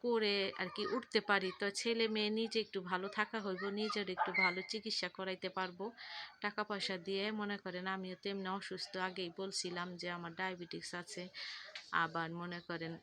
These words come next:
চিন্তা ভাবনা আরও বেশি বেড়ে যায় এইসব রোগ। আর ছেলে মেয়েদেরকে নিয়ে চিন্তা করি, পারিবারিক সমস্যা, তো এগুলো আমি টুকটাক সব কিছু ঠিকঠাক করতে পারতাম যদি আপনারা একটু সহযোগিতা করতেন, আমার সাথে থাকতেন। আমার চ্যানেলটা যাতে,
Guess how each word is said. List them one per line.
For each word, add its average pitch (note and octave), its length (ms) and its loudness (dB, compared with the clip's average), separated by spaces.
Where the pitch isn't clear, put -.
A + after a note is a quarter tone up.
চিন্তা A3 360 2
ভাবনা F#3+ 360 -2
আরও F#3 140 -2
বেশি F#3+ 280 0
বেড়ে G3 300 0
যায় F#3 280 -2
এইসব F#3 320 0
রোগ। G3+ 180 0
আর F3+ 240 4
ছেলে A3 360 2
মেয়েদেরকে F#3 800 -2
নিয়ে G3+ 220 0
চিন্তা G#3 360 -2
করি, F3+ 340 -4
পারিবারিক G3+ 500 2
সমস্যা, G3 520 0
তো G#3 180 -4
এগুলো G#3+ 360 2
আমি F#3+ 240 2
টুকটাক G#3 380 0
সব F#3+ 260 2
কিছু G3 260 0
ঠিকঠাক - 360 -2
করতে F#3+ 260 -4
পারতাম F#3 420 -4
যদি F3+ 220 -2
আপনারা F#3 340 -2
একটু F3+ 220 -6
সহযোগিতা F3+ 680 -2
করতেন, G3+ 360 0
আমার F#3 300 2
সাথে G3 240 0
থাকতেন। F3+ 420 -4
আমার G3+ 320 2
চ্যানেলটা G3 540 0
যাতে, F3+ 320 -4